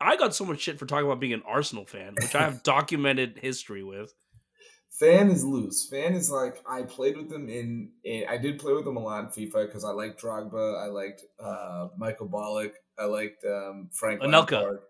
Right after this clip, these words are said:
Speaker 1: Anelka.
Speaker 2: Anelka
Speaker 1: Remember
Speaker 2: was
Speaker 1: Anelka?
Speaker 2: sick.
Speaker 1: Yeah.
Speaker 2: J-, uh, <laughs> I was gonna say Jason Terry. That's probably not a good start to my, uh, fandom. John Terry. Then I didn't care, and I mostly didn't care with them back in the day, but now I rooted for them 'cause of Pulisic, and I was like,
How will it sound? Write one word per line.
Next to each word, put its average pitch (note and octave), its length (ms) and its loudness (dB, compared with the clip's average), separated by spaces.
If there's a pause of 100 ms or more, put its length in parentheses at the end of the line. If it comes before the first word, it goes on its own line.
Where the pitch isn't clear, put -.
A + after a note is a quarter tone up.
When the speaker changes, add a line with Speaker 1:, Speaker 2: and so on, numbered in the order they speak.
(200)
Speaker 1:
Anelka. A#2 720 2
Speaker 2:
Anelka - 20 -14
Speaker 1:
Remember A2+ 180 0
Speaker 2:
was A2+ 120 0
Speaker 1:
Anelka? A#2+ 80 6
Speaker 2:
sick. A2 360 -4 (180)
Speaker 1:
Yeah. G#2 260 -16
Speaker 2:
J-, A#2+ 340 -2
uh, A#2+ 40 0
<laughs> G#2 460 -2
I - 20 -20 (420)
was - 180 8
gonna E3+ 140 6
say B2+ 160 2
Jason A#2 440 2
Terry. G#2+ 300 -6
That's G#2+ 260 -4
probably G2+ 200 -4
not G2+ 160 -8
a G#2 60 -12
good G#2+ 180 0
start G2+ 300 0
to G2 100 -20
my, G2 140 -10
uh, F#2+ 260 -8 (100)
fandom. F#2+ 280 -12
John A2+ 300 -4
Terry. G2 440 -8 (1300)
Then C#3+ 140 10
I D3 160 4
didn't C3+ 140 -2
care, A2+ 460 0
and A#2+ 100 -4
I B2 60 0
mostly C#3 300 0
didn't A2 180 -2
care G#2+ 220 -2
with G#2 160 -6
them G2+ 260 -2
back G#2 240 -6
in G#2 60 -16
the G2 60 -10
day, G2+ 220 -2
but F#2 200 -8
now A#2+ 280 -2
I A#2+ 40 2
rooted A2+ 360 -4
for A#2 60 -8
them G#2 200 -4
'cause G2+ 180 -8
of G2+ 80 -12
Pulisic, G#2+ 580 0
and G2+ 60 -8
I G2 40 -6
was G2+ 120 -8
like, G2+ 200 -8